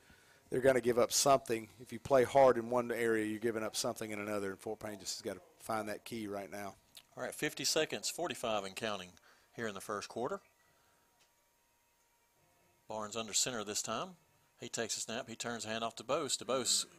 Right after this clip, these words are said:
Speaker 2: breaks the tackle, gets to the middle. Big gain all the way up to the, all the way down to the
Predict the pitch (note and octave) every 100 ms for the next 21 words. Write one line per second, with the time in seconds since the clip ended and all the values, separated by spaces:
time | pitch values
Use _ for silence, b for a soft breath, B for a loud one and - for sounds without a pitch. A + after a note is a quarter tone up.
0 | - A#2 B2+ - C#3 E3+ F3+ B2 C3 -
1 | C3+ D#3+ D#3 B2 C3 B2+ D3 E3+ D#3 C3
2 | C#3 D3 D3 - D#3 C#3+ C#3 B2+ B2+ A#2+
3 | C3+ C#3 C3 G3+ E3 G#2+ - A#2+ G#2+ G2+
4 | G2